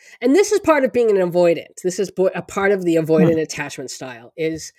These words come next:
Speaker 1: you don't think anybody is going to be able to validate your feelings, and so you don't
Speaker 2: Hmm.
Speaker 1: bother. And that is part of why I, I was ha-, like, I wasn't saying a lot.
Speaker 2: Yeah.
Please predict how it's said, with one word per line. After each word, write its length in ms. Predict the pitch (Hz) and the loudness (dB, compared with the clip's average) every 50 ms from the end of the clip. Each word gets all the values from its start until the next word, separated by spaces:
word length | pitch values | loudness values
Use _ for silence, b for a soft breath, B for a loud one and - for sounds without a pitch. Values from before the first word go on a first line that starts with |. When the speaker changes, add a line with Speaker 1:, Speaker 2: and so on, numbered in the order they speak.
| b b b b b b b | b b b b b b b
Speaker 1:
you 360 | 147 147 147 175 208 240 254 | -18 -14 -8 -6 -4 -4 -4
don't 340 | 214 240 247 247 240 220 180 | 2 2 4 4 4 0 -2
think 340 | - - 214 196 190 185 - _ _ | -4 -2 0 0 0 -2 -6 _ _
anybody 640 | 170 180 196 220 233 240 202 226 214 208 208 214 - - | -6 -2 0 0 0 0 0 -2 0 0 -2 -2 -2 -4
is 140 | 170 165 156 | -4 -4 -4
going 480 | - - 170 170 170 175 175 175 180 180 - - - | -4 -4 -2 0 0 0 0 0 -2 -4 -6 -8 -2
to 520 | 185 175 165 160 160 156 151 151 156 156 b b b b b b b - | 0 0 2 2 0 0 -2 -2 -4 -6 b b b b b b b -8
be 220 | 175 180 180 175 | -4 2 4 4
able 280 | 175 180 170 175 180 170 - - | 4 4 2 0 -4 -4 -6 -6
to 420 | - 180 170 156 151 147 147 151 - 156 | -4 -4 -2 -2 -2 -4 -4 -6 -8 -10
validate 580 | 147 156 165 165 180 190 190 175 165 165 143 | -6 -4 -2 0 0 0 0 0 0 -2 -2
your 160 | 160 165 160 | -4 -6 -6
feelings, 920 | - - - 175 170 175 170 165 147 143 143 143 151 151 - - - - _ _ _ _ _ _ _ _ | -6 -6 -4 -4 -2 -2 -2 -4 -6 -6 -10 -12 -14 -14 -14 -16 -18 -20 _ _ _ _ _ _ _ _
and 120 | - 175 170 | -10 -10 -8
so 100 | - 180 | -4 -4
you 160 | 160 160 175 | -2 -2 0
don't 180 | 185 214 220 226 | 0 2 4 4
Speaker 2:
Hmm. 60 | 220 | 4
Speaker 1:
bother. 420 | 202 175 139 127 - 123 123 107 _ - | 4 4 2 0 -2 -4 -8 -12 _ -8
And 140 | 185 190 220 | -4 0 2
that 240 | 247 277 269 - | 2 2 0 0
is 220 | 269 285 262 - - | -4 -6 -6 -6 -10
part 320 | _ - - 214 208 202 | _ -8 -6 -4 -2 -2
of 300 | 202 185 180 - - _ _ _ _ _ _ _ _ _ | -4 -6 -6 -14 -20 _ _ _ _ _ _ _ _ _
why 480 | - 156 175 190 196 196 190 185 185 - _ - 175 | -10 -6 -4 -2 0 0 0 -2 -2 -4 _ -12 -14
I, 100 | 175 - - | -12 -8 -4
I 80 | 185 185 | -2 0
was 200 | 190 190 156 156 - - | 0 0 -2 -4 -10 -10
ha-, 200 | - - - - - | -8 -8 -8 -8 -4
like, 200 | - 180 180 170 | -2 -2 0 0
I 80 | 180 175 | 2 0
wasn't 440 | 170 170 180 185 190 180 190 - - | 2 2 0 0 0 -2 -4 -4 -4
saying 480 | - - - - 185 185 180 175 165 160 | -4 -4 -4 -4 -2 -2 -2 -2 -2 -4
a 40 | 151 | -2
lot. 580 | 151 151 143 135 131 117 - - - - - _ _ _ _ _ _ _ _ _ _ _ - _ _ _ - | -2 -4 -4 -6 -8 -12 -14 -14 -16 -16 -16 _ _ _ _ _ _ _ _ _ _ _ -20 _ _ _ -6
Speaker 2:
Yeah. 240 | 170 147 135 131 | -6 -4 -4 -6